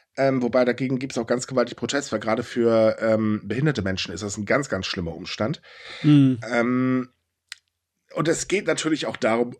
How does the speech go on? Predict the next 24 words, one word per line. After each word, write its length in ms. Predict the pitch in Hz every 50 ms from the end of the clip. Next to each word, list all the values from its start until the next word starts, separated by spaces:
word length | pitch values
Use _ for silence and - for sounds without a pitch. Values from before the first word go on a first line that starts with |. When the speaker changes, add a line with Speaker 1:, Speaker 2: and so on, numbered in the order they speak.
| _
Speaker 1:
allgemein 560 | - 117 120 113 110 101 101 95 98 110 113 107
Kosten 480 | - - 110 92 - - - - 87
einzusparen. 580 | 78 73 85 82 - 92 90 - - 92 90 92
Es 100 | 95 107
ist 200 | 123 120 - -
nicht 200 | 147 139 - -
so, 220 | 131 127 131 143
dass 180 | 135 123 113 127
es 100 | 117 120
an 100 | 117 117
jedem 340 | 107 110 117 123 120 123 110
Bahnhof 320 | 107 101 110 117 110 -
unbedingt 280 | 113 110 113 113 113 107
gemacht 360 | - 104 104 101 107 - -
werden 200 | 117 95 92 98
muss. 200 | 95 104 113 110
Das 180 | - 92 85 -
muss 140 | 107 101 -
man 80 | 98
auch 140 | 92 101 90
mal 80 | 107 90
ganz 260 | 87 85 82 82 -
ehrlich 240 | - 85 85 82 -
sagen. 340 | 87 82 85 85 101 131